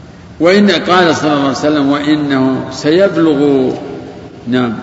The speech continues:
"فرأيت مشارقها ومغاربها، وإن أمتي سيبلغ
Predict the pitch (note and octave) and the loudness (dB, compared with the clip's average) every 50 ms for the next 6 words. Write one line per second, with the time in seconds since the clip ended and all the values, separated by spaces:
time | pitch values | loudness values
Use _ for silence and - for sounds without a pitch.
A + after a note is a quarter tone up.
0 | - - - - - - - - - C#3+ D3+ E3+ F#3 F#3 E3 - E3 D#3 D#3 C#3+ | -12 -16 -18 -18 -20 -20 -16 -6 -2 0 0 2 2 2 0 0 0 0 0 -2
1 | B2+ - D#3 D3 C#3+ D3 D#3 D#3 D3+ - D3+ C#3+ C3+ C3 C3 C3+ C3+ C3+ C3+ C3+ | 0 0 2 2 2 2 2 0 -2 -2 -2 -2 0 0 0 2 2 2 2 0
2 | C3+ C3+ C3+ C3+ C3 C3 C3+ C3 C3 C3 C#3+ D3 C3+ C3+ B2 G#2+ G#2 A2 - - | 0 0 0 0 2 2 0 0 0 0 0 0 0 -2 -4 -6 -6 -8 -8 -12
3 | - - - - - - - - - - - - - - - - - - - - | -16 -16 -18 -18 -18 -20 -20 -20 -20 -20 -20 -20 -20 -20 -20 -20 -20 -16 -4 0
4 | C3+ D3+ E3 F#3 F#3+ F#3+ F#3 F#3 G3 G3 G#3 A3 G#3+ G#3 G3+ G3 G3 G3+ - G3+ | 2 2 4 2 2 2 2 0 0 0 0 0 0 2 2 2 0 0 0 0
5 | G#3 A3+ A#3 A#3 A#3 A3+ - - - - - - - - - - - - F#3 F3+ | 0 2 0 0 -2 -4 -8 -10 -12 -14 -16 -16 -18 -16 -12 -12 -2 0 2 4
6 | F#3 F#3+ G#3+ G#3+ G#3 G3+ G3 G3 F#3 E3+ F3 F3 | 6 6 4 4 2 2 4 4 4 4 4 4